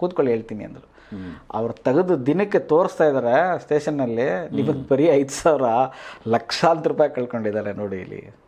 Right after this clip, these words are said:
Speaker 2: ಹ್ಮ್, ಹ್ಮ್, ಹ್ಮ್.
Speaker 1: ಒಬ್ಬರು ಲಕ್ಷ, ಒಂದೂವರೆ ಲಕ್ಷ, ಐದು ಲಕ್ಷ, ಆರು ಲಕ್ಷ, ಐವತ್ತು ಸಾವಿರ. ಅವ್ರಿಗೆ ದಿನ ಬೆಳಗ್ಗೆ ಇದೇ ಕಂಪ್ಲೇಂಟ್ಸು.
Speaker 2: ಹ್ಮ್.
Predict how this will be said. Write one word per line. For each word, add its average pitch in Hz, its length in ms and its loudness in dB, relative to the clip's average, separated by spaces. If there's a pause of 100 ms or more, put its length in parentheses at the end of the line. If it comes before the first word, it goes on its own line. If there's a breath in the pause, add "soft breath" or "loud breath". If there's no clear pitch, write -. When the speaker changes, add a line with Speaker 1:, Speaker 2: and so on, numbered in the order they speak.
Speaker 2:
ಹ್ಮ್, 104 220 -8
ಹ್ಮ್, 87 80 -14
ಹ್ಮ್. 78 320 -16 (140)
Speaker 1:
ಒಬ್ಬರು 95 180 -6
ಲಕ್ಷ, 104 260 -6
ಒಂದೂವರೆ 107 580 0
ಲಕ್ಷ, 104 320 -8
ಐದು 113 280 -2
ಲಕ್ಷ, 110 240 -6
ಆರು 101 480 -2
ಲಕ್ಷ, 104 260 -8 (340)
ಐವತ್ತು 120 380 -6
ಸಾವಿರ. 104 220 -8 (560 loud breath)
ಅವ್ರಿಗೆ 120 280 0
ದಿನ 143 140 2 (140)
ಬೆಳಗ್ಗೆ 190 240 2
ಇದೇ 165 180 2
ಕಂಪ್ಲೇಂಟ್ಸು. 139 520 -4
Speaker 2:
ಹ್ಮ್. 110 680 -10